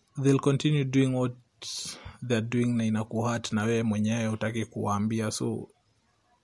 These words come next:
be open to them, talk about them. Always talk. Accept your partner's flaws. Accept flaws zenye ako nazo. Usijaribu kuchange msee.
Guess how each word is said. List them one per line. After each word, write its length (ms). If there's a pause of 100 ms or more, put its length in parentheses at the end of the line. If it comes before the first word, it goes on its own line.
(460)
be 240
open 320
to 120
them, 280
talk 320
about 420
them. 220 (680)
Always 400
talk. 380 (2000)
Accept 500
your 140
partner's 520
flaws. 360 (280)
Accept 580
flaws 280
zenye 220
ako 320
nazo. 420
Usijaribu 640
kuchange 540
msee. 380